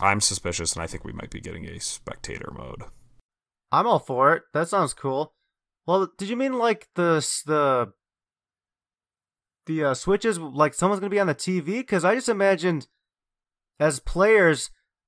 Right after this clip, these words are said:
Speaker 2: I'm sitting across someone else with a Switch, I have my Switch, and we're play-, both playing in handheld mode. And it's, like, on the kickstand or something.
Speaker 1: I'm talking about for, like, possible stream matches.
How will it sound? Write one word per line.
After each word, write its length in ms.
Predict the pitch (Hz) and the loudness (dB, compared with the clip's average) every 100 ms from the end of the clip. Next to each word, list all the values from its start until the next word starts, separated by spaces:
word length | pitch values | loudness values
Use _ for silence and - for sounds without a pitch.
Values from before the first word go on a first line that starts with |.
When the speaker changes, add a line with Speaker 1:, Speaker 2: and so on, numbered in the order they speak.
| - | 0
Speaker 2:
I'm 140 | 165 | 2
sitting 260 | 160 202 202 | 2 0 0
across 400 | 185 185 175 170 | 0 4 4 4
someone 240 | 180 170 | 2 4
else 220 | 160 165 | 4 2
with 100 | 165 | 0
a 60 | 143 | -2
Switch, 400 | - 143 143 - | -2 0 0 0
I 120 | 135 156 | 2 2
have 100 | 147 | 4
my 220 | 156 160 | 4 4
Switch, 400 | - 147 143 - | 2 -2 -2 -4
and 340 | 135 135 120 | -4 -4 -4
we're 220 | 135 151 - | -2 -4 -4
play-, 240 | - 180 175 | 0 2 2
both 260 | 151 180 | 2 2
playing 180 | - 180 | 2 0
in 100 | 135 | 0
handheld 480 | 143 170 143 120 104 | 0 0 2 0 -2
mode. 340 | 110 107 98 - _ _ _ _ - | -2 -2 -2 -8 _ _ _ _ -8
And 120 | 131 | -4
it's, 120 | 135 | 0
like, 160 | 151 147 | 0 0
on 140 | 151 | 0
the 80 | 139 | -2
kickstand 480 | - 185 - 143 131 | -2 -4 0 -2 0
or 80 | 113 | -2
something. 460 | 123 110 107 98 - - _ - - | -4 -4 -4 -8 -10 -20 _ -18 2
Speaker 1:
I'm 120 | 120 | 2
talking 200 | 135 147 | 4 4
about 180 | 120 95 | 4 2
for, 120 | - | 2
like, 240 | 92 82 80 | 0 0 -2
possible 380 | 98 85 85 85 | 0 0 0 -2
stream 400 | - 87 85 87 | -2 -2 -6 -4
matches. 680 | 87 - 95 90 - - | -4 -2 -2 0 -2 -6